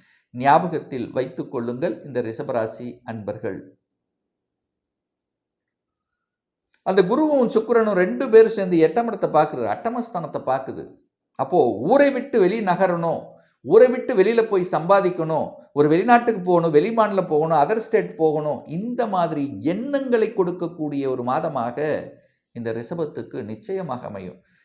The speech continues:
யாரெல்லாம் வெளிநாட்டுக்கு போகணும், நான் வெளிநாட்டுல போய் கொஞ்ச நாள், அ, சம்பாதிக்கணும், சம்பாதிச்சுட்டு அதுக்கப்புறம் இங்க வந்து எதையாவது பண்ணணும். So, இந்த மாதிரி இருக்கிறவங்க எல்லாம் இந்த ஆசைகள் நிறைவேறக்கூடிய, அதுக்கான ஒரு இனிஷியேட் எடுக்கக்கூடிய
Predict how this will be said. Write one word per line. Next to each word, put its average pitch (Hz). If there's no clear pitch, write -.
யாரெல்லாம் 156
வெளிநாட்டுக்கு 190
போகணும், 165
நான் 139
வெளிநாட்டுல 170
போய் 165
கொஞ்ச 147
நாள், 147
அ, 143
சம்பாதிக்கணும், 147
சம்பாதிச்சுட்டு 165
அதுக்கப்புறம் 143
இங்க 135
வந்து 147
எதையாவது 139
பண்ணணும். 127
So, -
இந்த 131
மாதிரி 190
இருக்கிறவங்க 165
எல்லாம் 160
இந்த 160
ஆசைகள் 165
நிறைவேறக்கூடிய, 143
அதுக்கான 143
ஒரு 123
இனிஷியேட் 156
எடுக்கக்கூடிய 135